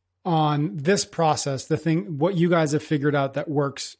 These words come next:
you know, maybe it's, it's slightly specific to the two of you, but I'm curious what parallels you might be able to draw for us or that you've been able to draw for yourself and in other parts of your life that you've learned from this process, and that maybe the, the rest of us who maybe aren't working on a book with a co-writer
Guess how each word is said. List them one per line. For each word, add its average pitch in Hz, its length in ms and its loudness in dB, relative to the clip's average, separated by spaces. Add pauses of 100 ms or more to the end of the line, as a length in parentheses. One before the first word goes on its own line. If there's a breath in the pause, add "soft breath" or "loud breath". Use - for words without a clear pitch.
(100)
you 175 120 2
know, 143 120 4
maybe 160 280 4
it's, 156 200 -2
it's - 280 -2
slightly 160 320 2
specific 147 500 -4
to 139 100 -8
the 131 100 -6
two 147 260 0
of 123 100 -4
you, 127 140 -2
but 143 240 -2 (320 loud breath)
I'm 180 100 4
curious 233 320 0
what 196 160 2
parallels 165 480 2
you 156 60 2
might 151 120 4
be 143 80 0
able 147 120 2
to 139 80 -2
draw 143 220 2
for 160 360 2
us 147 220 -2
or 151 60 -2
that 170 120 -2
you've 151 160 -2
been 156 140 2
able 151 160 2
to 139 80 0
draw 143 200 2
for 143 160 -4
yourself 135 480 -2
and 139 220 -2
in 151 220 0
other 165 240 2
parts 143 320 -4
of 127 80 -12
your 135 100 -2
life 131 300 -6 (500 loud breath)
that 180 140 4
you've 170 200 4
learned 175 440 4
from 151 320 -2
this 151 240 -4
process, 143 760 -10
and 170 140 2
that 180 80 0
maybe 165 220 2
the, 165 120 2
the 160 240 0
rest 170 300 2
of 151 100 0
us 143 240 0
who 156 140 0
maybe 151 240 4
aren't 160 180 0
working 151 260 0
on 143 120 -2
a - 20 -2
book 143 260 -2
with 139 120 0
a 131 40 -4
co-writer 139 560 0